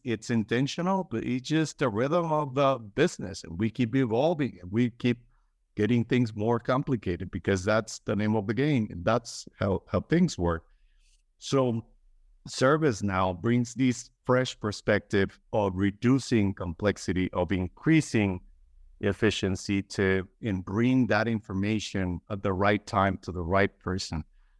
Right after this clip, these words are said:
So we're, we're doing a lot of things. I'm gonna say that we have basically six things, six, uh, principles that guide our philosophy for innovation. The first one is to simplify and,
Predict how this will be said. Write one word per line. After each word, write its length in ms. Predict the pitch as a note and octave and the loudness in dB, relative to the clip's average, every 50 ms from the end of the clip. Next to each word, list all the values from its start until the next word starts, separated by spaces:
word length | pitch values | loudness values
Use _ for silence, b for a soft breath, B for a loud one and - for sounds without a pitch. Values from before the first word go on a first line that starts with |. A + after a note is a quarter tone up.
| _ _ _ | _ _ _
So 540 | - - - A#2 A2 A2 A2+ A2 G#2+ G#2 - | -10 -4 0 2 4 4 4 2 0 -2 -4
we're, 340 | - G#2+ B2 C#3 D#3+ E3 D3 | -2 0 2 2 2 2 0
we're 200 | - B2 D3+ D#3+ | -2 -2 -2 0
doing 440 | - - E3+ F3 F3 F3 E3 D3+ - _ _ _ _ _ _ _ _ _ - | 2 2 2 2 2 2 0 -2 -6 _ _ _ _ _ _ _ _ _ -6
a 80 | A#2 G2+ | -2 0
lot 220 | A2 C#3 D3+ D#3+ | 2 2 2 0
of 100 | D3 - | -2 -4
things. 480 | - A#2 G2+ G2 F#2+ G2 F#2+ - - - _ _ _ _ _ _ _ - - | -4 -4 -2 -2 -2 -2 -4 -6 -10 -16 _ _ _ _ _ _ _ -4 -2
I'm 140 | A#2+ A#2 A#2+ | 0 2 2
gonna 180 | B2+ B2+ B2+ A#2+ | 2 2 0 0
say 300 | - - A#2+ A#2 A#2 A2+ | -2 0 0 0 2 2
that 320 | G#2+ G#2+ G#2 G2+ - _ _ _ _ - - _ _ - - | 2 0 0 0 -2 _ _ _ _ -20 -20 _ _ -18 -10
we 200 | - A2 G#2 A#2 A#2 | -4 0 0 2 2
have 280 | A#2 A2 A2+ G2+ F#2 - _ _ _ _ - | 4 2 2 0 -2 -8 _ _ _ _ 0
basically 520 | A2+ A#2 A2+ - A#2 G2 - G#2+ G#2+ G#2 - | 0 0 0 0 -4 -6 -2 -2 -2 -2 -4
six 640 | - - - - D#3+ D3+ - - - - - - _ _ _ _ _ _ _ _ _ _ - | -6 -6 0 2 2 2 2 -2 -14 -18 -18 -20 _ _ _ _ _ _ _ _ _ _ 0
things, 320 | - A2+ G#2 F#2+ F#2+ F#2 - | 2 2 2 2 0 -2 -4
six, 460 | - - B2+ C3 A#2+ - - - - _ _ _ _ _ - | -2 0 2 2 0 -2 -8 -16 -16 _ _ _ _ _ -6
uh, 340 | - G#2 G2 F#2 F2 E2+ E2 - _ _ _ _ _ _ _ _ _ _ _ - | -2 0 2 2 2 0 -2 -4 _ _ _ _ _ _ _ _ _ _ _ -8
principles 840 | - - C3 C#3 C#3+ D3+ C#3 - C3 G#2 G#2 - G#2+ G#2 G2+ F2+ | -2 0 2 4 4 2 2 0 -2 -2 0 0 0 0 0 0
that 260 | G2+ G2 G2 G2+ - | 0 0 -2 -2 -2
guide 400 | - A2+ G#2+ G#2+ A2+ A2+ A2+ G#2+ F#2+ - - _ _ _ _ _ _ _ _ - | -2 -2 0 0 0 0 -2 -2 -4 -8 -20 _ _ _ _ _ _ _ _ -6
our 120 | - G2 | -4 -4
philosophy 800 | - - - G2+ G2+ G#2 A2 A2+ A2+ - - A2 - - A2 G2+ G2 | -2 0 0 2 4 4 2 2 0 -2 -4 -4 -4 -2 -2 -2 -2
for 260 | - - G#2 F#2+ F#2 | -2 0 0 2 2
innovation. 600 | F#2 F2+ F#2+ F#2+ E2 F#2+ F#2 F#2 - - - F2 | 2 0 0 0 0 2 0 0 0 -2 -4 -4
The 100 | F2 F#2 | -4 -4
first 320 | - - B2+ C#3+ D3+ - - | -2 0 0 0 0 0 -2
one 200 | D3+ D3+ C#3+ C3 | 0 2 4 4
is 200 | A#2+ A#2+ A2+ - | 2 2 0 -4
to 200 | - - A2+ G#2 | -2 0 0 0
simplify 720 | F#2+ - - C3 C#3+ - - D3+ C3+ - - A#2+ B2 B2+ | 0 0 0 -2 0 0 0 -2 -2 -2 -2 -2 0 0
and, 320 | C3 B2+ A2+ G#2 G2 F#2 | 0 0 -2 -2 -4 -6